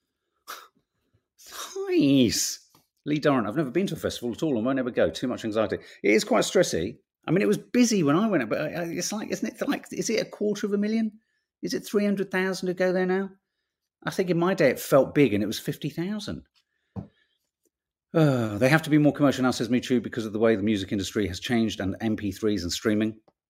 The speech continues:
I'm sure there's, uh, there's, I'm sure there's a reason. It just strikes me as it's a shame. It's less that it happens. It's more that kids are sort of, uh, in a sense, penalised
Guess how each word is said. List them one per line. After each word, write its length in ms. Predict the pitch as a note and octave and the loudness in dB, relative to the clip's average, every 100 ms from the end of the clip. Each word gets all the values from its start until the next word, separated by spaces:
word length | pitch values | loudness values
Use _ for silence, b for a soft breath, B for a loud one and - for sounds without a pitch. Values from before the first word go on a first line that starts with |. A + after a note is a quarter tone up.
| - | -8
I'm 120 | A2+ G#2 | -4 0
sure 180 | D#3 | 2
there's, 160 | A#2+ G#2+ | 2 2
uh, 80 | - | 0
there's, 220 | C3+ D3 | 2 2
I'm 160 | C#3+ D3 | 2 0
sure 260 | - F3+ | 2 2
there's 140 | E3+ C#3+ | 2 2
a 60 | |
reason. 280 | D3 C#3+ G#2+ | 4 4 2
It 140 | G#2 | 0
just 140 | C#3+ - | -2 -2
strikes 300 | D#3 C#3+ - | 0 -2 0
me 80 | A2 | -2
as 220 | F#2 - | -2 -8
it's 180 | A2 - | -8 -6
a 40 | |
shame. 420 | F#2 - D3 B2+ G2+ - - - _ B B B | -6 -2 2 2 0 -6 -20 -20 _ B B B
It's 160 | E3 | 6
less 300 | F#3+ G#3+ A3 | 8 6 6
that 180 | D#4 A3 | 4 2
it 100 | - | 2
happens. 640 | - E3 - F#2 D2 C#2+ - | 0 -4 -2 -4 -4 -8 -4
It's 260 | B2+ - | -4 -2
more 460 | D3 C#3+ D3+ D#3 D3 | 0 4 4 6 4
that 240 | C3 C3+ - - | 4 2 0 -10
kids 640 | - C#3+ B2 G#2+ - - - _ _ _ _ _ _ _ _ | 0 2 2 0 -6 -8 -12 _ _ _ _ _ _ _ _
are 180 | - B2 | -2 0
sort 460 | - - C#3+ - C3+ | 0 0 0 0 2
of, 500 | B2 A#2 A2 A2 - - | 4 4 2 -6 -18 -8
uh, 240 | G#2+ G#2+ - | -4 -2 0
in 120 | A#2 | -2
a 60 | |
sense, 260 | A2+ C#3 A#2 - | 0 -2 -4 -6
penalised 720 | - E3+ D3 G#2+ D#2 D2 D2 | -2 0 2 2 0 -4 -6